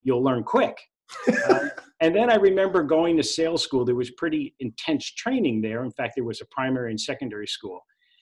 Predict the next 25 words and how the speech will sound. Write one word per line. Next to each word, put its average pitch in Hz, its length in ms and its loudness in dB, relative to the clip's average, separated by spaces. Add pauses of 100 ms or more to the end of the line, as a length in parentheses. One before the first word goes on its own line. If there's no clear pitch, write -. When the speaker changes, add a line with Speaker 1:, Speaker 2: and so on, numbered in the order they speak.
Speaker 1:
And 135 100 0
I 139 40 2
remember 156 460 4
being 143 400 4
in 131 100 2
the 120 80 -2
first 135 300 -4
sales 135 280 -4
class, 120 460 -6
and 117 140 -6
the 117 80 -6
executive 120 460 -6
V 123 200 -6
P 131 180 -8
came 123 220 -4
by 120 200 -2
and 120 200 -4
said, 123 300 -2 (200)
"Oh, 165 360 -2
you're 185 240 2
the 170 80 -2
guy." 117 180 -4 (840)
And 131 120 -2
I - 20 0
said, 143 240 0